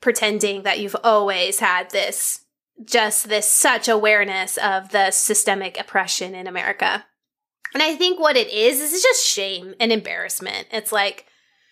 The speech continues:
"Oh, fuck, I can't believe I used to think that way. Now I'm gonna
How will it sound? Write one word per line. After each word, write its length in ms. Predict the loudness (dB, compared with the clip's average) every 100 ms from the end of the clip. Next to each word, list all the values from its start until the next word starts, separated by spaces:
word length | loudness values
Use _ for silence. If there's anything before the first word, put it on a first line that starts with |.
| _ _ _ _ 0
"Oh, 140 | 0 2
fuck, 300 | 0 0 0
I 80 |
can't 220 | -4 -4 -4
believe 260 | -4 -2
I 80 | -2
used 240 | -2 -6
to 80 | -6
think 240 | -6 -4 0
that 180 | 2
way. 280 | 4 4 4
Now 180 | 4 4
I'm 140 | 4
gonna 220 | 0 -4